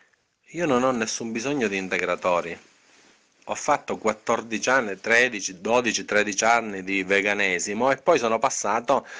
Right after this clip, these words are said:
da un paio d'anni a calcare la mano sul fruttarismo,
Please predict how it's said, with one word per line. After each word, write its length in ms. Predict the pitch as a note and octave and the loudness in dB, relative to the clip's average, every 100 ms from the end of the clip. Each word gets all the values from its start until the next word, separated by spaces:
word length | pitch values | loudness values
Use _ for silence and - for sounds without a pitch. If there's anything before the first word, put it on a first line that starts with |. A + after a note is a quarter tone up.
| - - - | -18 -16 -2
da 140 | G2 | 0
un 120 | G#2 | 2
paio 240 | A#2 B2 C#3+ | 4 4 6
d'anni 400 | A#2+ C#3 C#3+ A#2+ | 4 4 0 0
a 260 | A2 G#2 - | 0 -2 0
calcare 720 | B2+ A2+ - - B2 A2 G2 | 2 2 -2 2 4 4 4
la 140 | A#2+ | 2
mano 560 | C3+ G#2 A#2 D3 B2 - | 2 2 2 0 0 -2
sul 420 | - G#2+ G2+ F#2+ | -6 -6 -2 -2
fruttarismo, 1040 | F2+ - G2 - F#2+ G2+ F#2 F2+ F2+ E2+ | -2 -2 -4 0 0 0 -2 -4 -2 -2